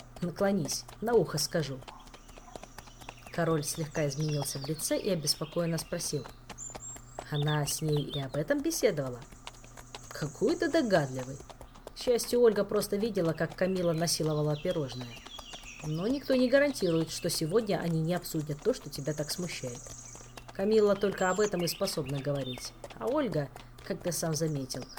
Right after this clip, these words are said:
ужасно любопытна. «Ну и хрен с ними!» В сердцах ругнулся король.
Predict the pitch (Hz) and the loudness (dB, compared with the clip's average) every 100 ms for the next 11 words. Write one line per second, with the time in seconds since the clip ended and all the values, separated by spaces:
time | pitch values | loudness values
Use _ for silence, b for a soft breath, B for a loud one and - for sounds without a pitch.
0 | - - - 240 214 - 208 202 214 - | -16 -12 -2 4 4 4 2 4 2 -2
1 | 143 - 127 - - - - - - - | -6 -6 -12 -14 -18 -14 -14 -14 -16 -18
2 | - - - - 147 143 349 226 - 143 | -18 -18 -18 -10 -4 0 2 0 -2 -4
3 | 143 127 - 139 127 131 - - - - | -2 -2 -4 -4 -4 -8 -10 -14 -14 -14
4 | - - 151 - 294 - 190 147 147 - | -10 -6 -4 -2 -2 -2 -2 -2 -2 -4
5 | - 143 113 | -6 -8 -8